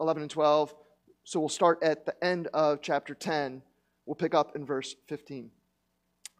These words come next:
This is what God's word says to us. And the people of Israel said to the Lord, 'We have sinned. Do to us whatever seems good to you. Only please deliver us this day.' So they put away the foreign gods from among them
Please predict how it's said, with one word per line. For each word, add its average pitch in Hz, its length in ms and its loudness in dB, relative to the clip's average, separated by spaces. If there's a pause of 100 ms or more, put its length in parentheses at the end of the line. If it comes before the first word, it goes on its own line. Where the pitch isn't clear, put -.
(200)
This 175 140 2
is 175 80 -4
what 165 140 4
God's 151 240 6
word 147 160 -2
says 147 240 -6
to 123 100 -8
us. - 300 -12 (1600)
And 180 120 2
the 196 80 8
people 285 320 8
of 208 80 12
Israel 190 340 12
said 226 300 4
to 208 60 0
the 180 60 8
Lord, 151 480 4 (240)
'We 180 120 2
have 160 80 2
sinned. 135 480 -2 (880)
Do 262 220 8
to 185 180 4
us 170 200 6
whatever 190 200 4
seems 175 300 -4
good 175 320 4
to 127 140 -12
you. 107 220 -12 (920)
Only 175 220 2
please 185 320 -2
deliver 160 400 2
us 135 180 -2
this 151 200 -10
day.' 127 260 -6 (1300)
So - 140 -6
they 160 80 2
put 214 240 6
away 185 260 8
the 180 80 -2
foreign 170 300 -4
gods 175 340 6
from 160 120 -6
among 143 280 -4
them 190 340 -6